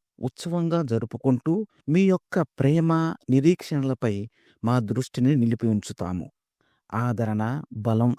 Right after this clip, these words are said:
అవసరమైన వారి జీవితాల్లోకి నీ వెలుగును తీసుకుని రమ్ము. ఆమేన్. ప్రార్థనాంశం. ఈ పండుగ దినాల్లో దుఃఖంతో ఉన్నవారు.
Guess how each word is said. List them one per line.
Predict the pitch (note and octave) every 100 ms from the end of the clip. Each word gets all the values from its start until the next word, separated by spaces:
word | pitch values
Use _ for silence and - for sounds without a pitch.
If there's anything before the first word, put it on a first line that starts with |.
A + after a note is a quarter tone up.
| -
అవసరమైన | G#2+ A2+ A2+ A2+ A2+ G#2+
వారి | G#2+ G#2+ G#2+
జీవితాల్లోకి | A#2 C3 D3 C#3 A#2 G#2 G2+ - G2 G2+ _ _ _ -
నీ | C#3+ D#3+
వెలుగును | C#3+ E3+ F#3 F3
తీసుకుని | - D3+ - C3 A#2
రమ్ము. | G#2+ A2+ G#2 G#2 G2+ G#2+ _ _ -
ఆమేన్. | G2+ G#2+ G2 A#2 G#2 E2+ - _ _ _ _ _ _ _ _ _ _ _ _ _ _
ప్రార్థనాంశం. | D#3 F3+ D3+ C3+ A#2+ G2 F2+ - - _ _ _ _ _ _ -
ఈ | F#3
పండుగ | G3 F3 G3 A3
దినాల్లో | F#3 E3 C3+ C3+ B2+ G#2+ G#2 -
దుఃఖంతో | A2 C3 - - A#2+ B2+ B2
ఉన్నవారు. | A2 G2 G2+ G#2+ B2